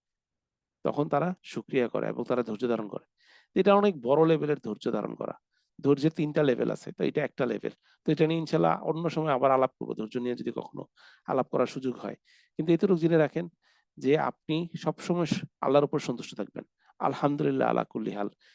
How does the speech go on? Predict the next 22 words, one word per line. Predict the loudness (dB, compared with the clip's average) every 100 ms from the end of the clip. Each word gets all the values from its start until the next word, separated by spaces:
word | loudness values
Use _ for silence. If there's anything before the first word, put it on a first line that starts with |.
| _ -6
দেখবেন | 0 2
আপনার | 2 0 -2
কোনো | -2 -2
কষ্টই | 0 -2 -2 -4 -4
কষ্ট | -8 -6
না, | -10 -8
কোনো | -4 0
ব্যর্থতাই | 0 0 0 0
ব্যর্থতা | 0 -4 -6 -6
না। | -6 _ -20 _
এবং | -4 2
পরে | 6 6
গিয়ে | 6 4
আপনি | 4 0
দেখবেন | 0 0 -4 -4 _ _ _ -8
যে | 2 4
না, | 4
এটা | 2 0
আপনার | 0 -2
জন্য | -2
ভালো | -2 -2 -2
হয়েছে। | -4 -10